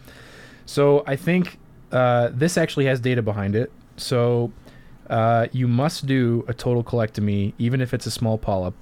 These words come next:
confirmed cancer, with H N P C C. Uh, there was a study of a, almost four hundred patients with Lynch syndrome and colon cancer. The ones that got total colectomies had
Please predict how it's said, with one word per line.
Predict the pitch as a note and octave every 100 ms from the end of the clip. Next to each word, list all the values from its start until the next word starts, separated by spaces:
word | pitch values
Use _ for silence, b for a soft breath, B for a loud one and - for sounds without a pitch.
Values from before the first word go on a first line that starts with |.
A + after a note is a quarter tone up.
| - -
confirmed | A2 G#2+ G#2+ G2+ G2
cancer, | G#2 G2 F#2 F#2
with | G2 A2 A2 - -
H | A2+ A2+
N | G#2+
P | G#2+
C | - G#2
C. | - F#2+ A#2 - - B B B B B B
Uh, | - G#2+ A2 A2 A2+ A2 -
there | B2 A#2
was | A#2 C#3+
a | D3
study | - A#2+ A#2 B2+
of | A2
a, | G#2+ - -
almost | C3+ D#3+ D3 C3+
four | - C#3 C3 B2+
hundred | B2 A#2+ A2+
patients | A#2 A#2 C#3+ D#3 - - - -
with | A2+ A#2+
Lynch | A#2 -
syndrome | B2 A#2 G#2+
and | G#2
colon | A#2 A2+
cancer. | A2 A2 - A#2 A2+ B B B B
The | A#2+
ones | C#3+ C#3+
that |
got | C3 A2+
total | D#3 D#3+
colectomies | D3 C#3 B2+ B2+ B2 -
had | A2 F#2+